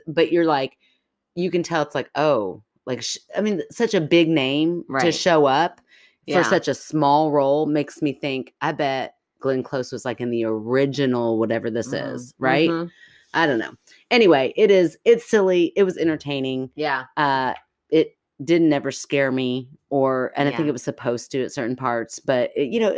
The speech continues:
Speaker 1: like I said, it was entertaining. I love Kristen Bell. She
Speaker 2: Yeah.
Speaker 1: cracks me up.
Speaker 2: Yeah, she was
Speaker 1: Um,
Speaker 2: funny.
Speaker 1: yes, but this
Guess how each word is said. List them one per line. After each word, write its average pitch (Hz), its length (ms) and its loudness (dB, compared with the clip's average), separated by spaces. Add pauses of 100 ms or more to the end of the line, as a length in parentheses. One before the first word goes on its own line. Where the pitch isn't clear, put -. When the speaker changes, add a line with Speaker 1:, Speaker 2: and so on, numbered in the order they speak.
Speaker 1:
like 226 140 0
I - 20 -4
said, 139 200 -2
it - 40 -4
was 175 100 -4
entertaining. 165 420 0
I 160 60 0
love 165 240 2
Kristen 127 320 -6
Bell. 110 300 -4 (180)
She 170 80 0
Speaker 2:
Yeah. 156 160 4
Speaker 1:
cracks 151 380 -2
me 117 120 -2
up. 104 220 -4 (100)
Speaker 2:
Yeah, 135 260 -2
she - 140 -10
was 139 120 0
Speaker 1:
Um, 127 60 -4
Speaker 2:
funny. 123 240 -8 (100)
Speaker 1:
yes, - 360 -6
but 165 360 2
this 151 340 -2